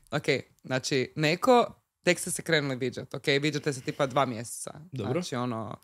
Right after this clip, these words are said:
Speaker 2: Viđate se?
Speaker 1: E, sad, tu je slippery slope. Ne, e, niste još, ajde ovako, obe, obe situacije. Niste još o-, ozvaničili i kad jeste ozvaničili, ima dating app, ali ne koristi.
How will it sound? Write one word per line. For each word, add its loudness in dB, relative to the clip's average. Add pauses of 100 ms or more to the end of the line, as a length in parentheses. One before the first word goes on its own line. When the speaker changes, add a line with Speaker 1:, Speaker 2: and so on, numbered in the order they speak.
(140)
Speaker 2:
Viđate 2
se? -2
Speaker 1:
E, 6
sad, 4
tu 6
je 8
slippery 0
slope. -6 (220)
Ne, 0
e, 4 (580)
niste 6
još, 6 (100)
ajde 8
ovako, 0 (120)
obe, 4
obe 4
situacije. -2 (640)
Niste 6
još 8
o-, 6
ozvaničili 2
i 4
kad 6
jeste 4
ozvaničili, -4 (560)
ima 8
dating 4
app, 2 (640)
ali 4
ne 4
koristi. -2